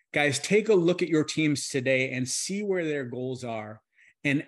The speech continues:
ask them if you can help them get to that goal.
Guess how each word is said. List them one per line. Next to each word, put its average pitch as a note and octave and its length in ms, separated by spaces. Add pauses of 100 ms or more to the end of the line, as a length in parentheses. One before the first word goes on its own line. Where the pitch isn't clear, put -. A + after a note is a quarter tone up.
ask F#3 380
them C#3 200
if B2+ 140
you F3 100
can C#3+ 200
help A#3+ 520
them A#2+ 420 (280)
get D#3+ 160
to C#3+ 140
that A2+ 300
goal. A2 380